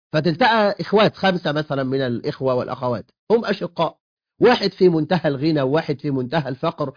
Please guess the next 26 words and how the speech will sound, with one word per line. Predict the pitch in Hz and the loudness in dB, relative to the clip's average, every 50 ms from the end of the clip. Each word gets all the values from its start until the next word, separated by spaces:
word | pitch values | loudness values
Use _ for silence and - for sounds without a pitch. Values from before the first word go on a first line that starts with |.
| _ _ _ | _ _ _
وواحد | - 160 202 214 - - 180 - | 4 4 4 4 4 0 -4 -2
حاله | - 190 180 175 151 | 0 0 2 2 2
متوسط | 147 147 139 131 143 160 - - - 156 - | 0 -2 -2 -2 -2 -4 -4 -6 -8 -8 -4
وواحد | 147 139 135 135 151 170 170 185 180 147 127 120 - _ _ _ | -4 -2 -2 0 -2 -2 -2 -2 -4 -6 -6 -10 -16 _ _ _
في | - 170 160 147 | 0 2 2 2
حال | - 196 196 180 170 | 4 4 4 4 2
صحته | - - 160 - - 180 190 - 185 170 | 0 -2 -6 -4 -2 -2 0 0 0 2
وواحد | 151 151 165 185 185 - 185 - | 4 4 4 4 4 0 -2 -2
في | - 165 151 | -2 -2 -2
حال | - 175 180 175 165 147 | 0 0 0 0 0 0
ضعفه، | 175 180 165 170 - 165 160 - - - _ | 0 0 -2 -2 -4 -4 -4 -4 -8 -10 _
وواحد | - 190 214 233 208 - 208 185 165 | 2 4 4 4 4 4 2 2 4
عالم | 156 170 196 196 190 185 180 175 | 4 4 4 4 4 4 4 4
وواحد | 185 214 202 - 196 165 151 | 4 4 4 2 0 2 4
جاهل، | 202 208 208 175 185 170 - - - - | 4 4 6 6 6 4 2 -2 -4 0
هنلتقى | 160 170 175 165 160 - 226 180 196 | 2 4 4 2 2 0 0 0 0
في | - 220 | -2 -2
اختلاف | 202 - - - 175 170 196 202 165 127 - | -4 -4 0 2 2 4 4 2 0 0 0
بين | 151 170 165 151 151 | 0 0 0 0 0
الناس، | 139 139 156 170 147 107 | 0 0 0 0 -2 -4
خاصة | - - 160 151 - _ - 233 254 247 - 330 180 | -4 -4 -4 -4 -4 _ 0 0 0 0 -2 -4 -4
في | - - 175 | -4 -4 -4
قضية | - - - 139 160 202 196 175 160 - | -4 -4 -4 -2 -2 0 0 -2 -2 -2
الرزق، | 151 143 160 190 - - _ _ _ _ _ - | -4 -2 -2 -2 -2 -4 _ _ _ _ _ -2
وذلك | 156 170 170 160 226 262 262 247 233 202 190 190 - | 0 2 2 4 4 4 4 4 4 4 4 4 2
لحكم | 170 170 170 160 170 269 269 - 202 160 117 87 | 0 0 0 -2 -2 -4 0 2 2 0 0 0